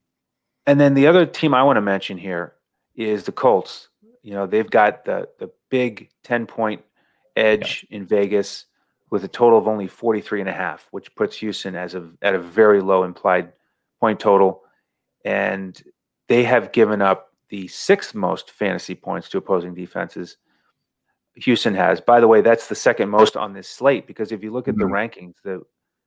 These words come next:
Speaker 1: the teams who are first, second, third, and fourth in giving up big points to opposing defenses, they're not on this slate.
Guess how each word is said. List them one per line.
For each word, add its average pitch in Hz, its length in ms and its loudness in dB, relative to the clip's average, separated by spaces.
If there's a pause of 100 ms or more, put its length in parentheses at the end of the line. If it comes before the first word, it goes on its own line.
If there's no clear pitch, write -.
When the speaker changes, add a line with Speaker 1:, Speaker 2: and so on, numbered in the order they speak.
(140)
Speaker 1:
the 107 80 -8
teams 143 320 -2
who 127 100 -2
are 107 140 4
first, 120 300 0
second, 110 280 0
third, 104 180 2
and 92 80 -14
fourth 104 300 0
in 95 100 -12
giving 95 300 -6
up 95 180 -6 (120)
big 98 240 -8
points 98 360 -10
to 98 100 -8
opposing 92 400 -6
defenses, 92 480 -8
they're - 140 -2
not 104 180 2
on 95 180 2
this 90 160 -8
slate. 95 340 0